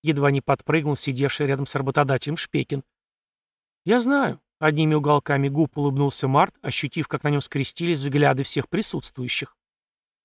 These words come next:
В одних читалось любопытство, в других — враждебность, в ком-то просто зависть.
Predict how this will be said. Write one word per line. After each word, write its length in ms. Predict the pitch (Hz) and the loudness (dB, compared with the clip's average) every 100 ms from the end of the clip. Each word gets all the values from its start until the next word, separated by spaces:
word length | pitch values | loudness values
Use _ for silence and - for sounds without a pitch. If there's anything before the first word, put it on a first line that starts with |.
| _ _ _ _ _ _ _ | _ _ _ _ _ _ _
В 140 | 156 165 | 0 2
одних 300 | 160 160 - | 4 2 0
читалось 460 | 147 160 147 - | -2 2 2 0
любопытство, 680 | 147 131 139 - 269 - 190 | -2 2 0 2 0 0 -4
в 60 | 151 | 0
других — 360 | 180 208 262 | 0 2 0
враждебность, 680 | 147 139 113 151 247 185 143 | 2 0 0 -2 -2 -2 -6
в 60 | - | -2
ком-то 320 | 277 269 185 | 0 2 0
просто 380 | 143 151 - 147 | 0 -2 0 -4
зависть. 540 | 123 135 123 - - | 0 0 -2 -8 -16